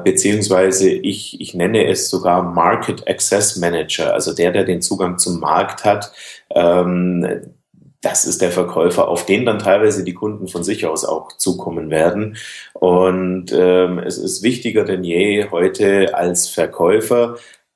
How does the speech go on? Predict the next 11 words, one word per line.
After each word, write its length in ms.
nicht 400
nur 420
als 400
Spezialist 920
für 120
sein 240
eigenes 580
Gebiet 440
unterwegs 640
zu 120
sein, 420